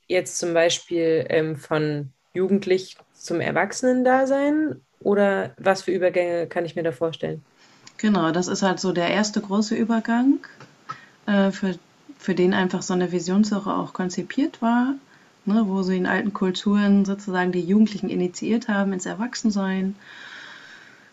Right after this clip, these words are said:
Speaker 2: Genau, und wenn man das geschafft hat, dann war man auch vorberei-, gut vorbereitet für alle anderen Übergänge, die danach kamen. Und heute ist es aber auch so,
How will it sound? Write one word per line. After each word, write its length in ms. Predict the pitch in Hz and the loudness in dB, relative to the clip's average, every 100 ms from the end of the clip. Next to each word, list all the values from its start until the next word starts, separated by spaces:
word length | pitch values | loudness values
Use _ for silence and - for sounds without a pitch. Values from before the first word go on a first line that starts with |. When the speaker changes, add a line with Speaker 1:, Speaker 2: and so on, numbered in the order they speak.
| _ - | _ 0
Speaker 2:
Genau, 360 | 196 180 165 | 4 4 4
und 120 | 175 | 2
wenn 100 | 180 | 0
man 140 | 180 180 | 2 4
das 180 | 208 - | 2 2
geschafft 440 | 220 226 226 220 | 0 2 0 0
hat, 140 | 202 | 0
dann 160 | 202 185 | 0 2
war 120 | 180 | 2
man 120 | 190 | 2
auch 140 | 175 175 | 0 -2
vorberei-, 400 | 190 185 175 175 | -2 -2 -2 -2
gut 220 | 175 214 | 0 0
vorbereitet 720 | 214 202 190 170 196 214 208 | 0 -2 -2 -2 0 0 -4
für 180 | - - | -8 -6
alle 300 | 180 180 - | -4 -4 0
anderen 280 | 202 220 185 | 2 2 0
Übergänge, 600 | 208 208 185 180 180 180 | -2 -4 -6 -4 -6 -6
die 100 | 180 | -6
danach 460 | 175 165 190 240 | -4 -4 -4 -4
kamen. 420 | - 247 254 294 330 _ _ _ _ _ _ _ - - - - | -4 -2 0 -2 -6 _ _ _ _ _ _ _ -20 -20 -20 -10
Und 200 | 190 175 | -4 0
heute 220 | 190 214 | 2 2
ist 100 | 214 | 2
es 140 | 226 185 | 0 -2
aber 220 | 190 - | -2 0
auch 60 | 202 | 0
so, 560 | - 208 208 208 214 | 0 -2 0 0 -2